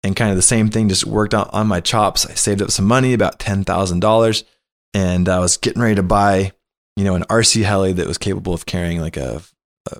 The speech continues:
a camera, like a five D Mark two or whatever. And then the month I was gonna buy it, Free Fly Systems came out with the Cinestar eight, and that had the ability to carry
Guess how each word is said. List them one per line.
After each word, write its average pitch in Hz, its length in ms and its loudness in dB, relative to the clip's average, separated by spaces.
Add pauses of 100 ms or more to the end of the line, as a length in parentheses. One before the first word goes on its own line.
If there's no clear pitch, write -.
(180)
a 98 40 -12
camera, 104 460 -2
like 95 160 -2
a 82 60 -6
five 92 280 -4
D 87 80 -4
Mark 82 260 -4
two 117 220 0
or 104 40 2
whatever. 98 360 0 (520)
And 98 260 2
then 113 480 2 (520)
the - 60 -8
month 120 140 2
I - 20 4
was 127 120 2
gonna 117 140 2
buy 104 180 4
it, - 80 -2
Free 113 140 0
Fly 98 140 0
Systems 92 340 -2
came 95 200 -2
out 90 240 -4
with 98 580 0 (460)
the 113 80 -2
Cinestar 95 540 0
eight, 87 260 -4
and 90 160 0
that 98 200 -4 (120)
had 104 180 -4
the 92 100 0
ability 113 380 2
to 90 80 -2
carry 87 460 -2